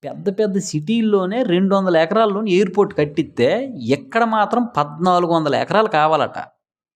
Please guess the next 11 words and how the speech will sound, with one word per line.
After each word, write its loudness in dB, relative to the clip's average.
బూర్జా, 0
సరబుజ్జుల -2
మండలాల్లోని 0
థర్మల్ 2
పవర్ 0
ప్లాంట్ -2
కడతారట, -2
దానికి -2
కూడా 0
భూములు -2
కావాలంటారు. -4